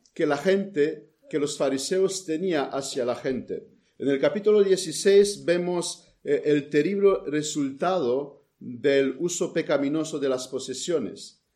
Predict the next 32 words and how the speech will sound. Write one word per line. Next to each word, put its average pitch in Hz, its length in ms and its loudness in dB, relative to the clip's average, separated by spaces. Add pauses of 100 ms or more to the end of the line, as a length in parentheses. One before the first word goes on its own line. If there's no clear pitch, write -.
(440)
Eh, 117 260 -2
el 127 120 -2
capítulo 185 420 0
quince 196 360 -2
nos 151 200 -4
habla 170 220 2
de 143 140 0
la 143 280 -2 (720)
actitud 143 500 -4
incorrecta 175 600 0
del 123 300 -2
hermano, 127 840 -4 (220)
eh, 117 500 0
del 127 440 0
hijo 160 340 -4
pródigo, 151 840 0 (400)
¿no? 135 480 -6
La 135 220 -2
actitud 135 480 -4
incorrecta 175 460 0
hacia 147 240 -2
los 131 240 -4
hombres. 156 560 -4 (180)
El 156 180 4
dieciséis 170 720 6
nos 156 260 -4
habla 151 720 0
de 147 440 4
malgastar 156 1000 2
lo 143 180 0
que 143 140 0
poseemos, 165 1040 -2